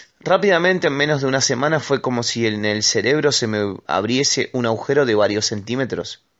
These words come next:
por el que me entraba la luz del sol.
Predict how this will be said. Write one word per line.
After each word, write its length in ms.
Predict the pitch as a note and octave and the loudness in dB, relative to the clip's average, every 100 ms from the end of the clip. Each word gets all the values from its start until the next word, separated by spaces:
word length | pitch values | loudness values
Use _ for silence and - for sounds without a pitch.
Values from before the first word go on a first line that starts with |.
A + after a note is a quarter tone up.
| _ _ _ _ _ _ _ _ _ _ _ _ - | _ _ _ _ _ _ _ _ _ _ _ _ -4
por 160 | G2+ | -2
el 180 | G2+ G2 | 0 -2
que 120 | A2 | -2
me 100 | G2 | -2
entraba 640 | G2 G2 C3 B2 A2 G#2 G#2+ | -4 0 2 2 2 0 -4
la 160 | G2+ | -2
luz 160 | G#2 G#2+ | -2 -2
del 140 | G2 | -4
sol. 320 | - F#2+ F#2 | -2 -4 -6